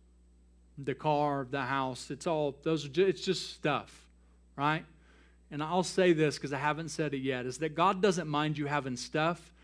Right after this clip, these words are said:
He minds stuff having you, right? He doesn't mind me having stuff.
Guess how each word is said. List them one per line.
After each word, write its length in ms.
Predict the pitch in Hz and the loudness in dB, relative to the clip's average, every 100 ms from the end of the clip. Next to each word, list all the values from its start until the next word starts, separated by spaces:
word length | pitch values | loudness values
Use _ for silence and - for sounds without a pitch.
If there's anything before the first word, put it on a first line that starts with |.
| - - - _ | -20 -20 -20 _
He 280 | - - 196 | -14 -2 0
minds 540 | 175 151 156 156 143 - | 0 2 2 2 0 -6
stuff 420 | - 165 151 147 | -4 0 0 -2
having 480 | 143 143 131 127 123 | -4 -4 -2 -6 -4
you, 280 | 135 117 95 - _ _ _ _ _ _ _ | -4 -4 -8 -20 _ _ _ _ _ _ _
right? 240 | 139 156 151 | -2 0 2
He 60 | |
doesn't 260 | 175 185 170 | 2 2 2
mind 340 | - 165 170 | 2 2 0
me 120 | 151 | -2
having 340 | 143 139 131 131 | -2 -2 -2 -6
stuff. 600 | - 143 123 123 - | -4 -2 -2 -4 -14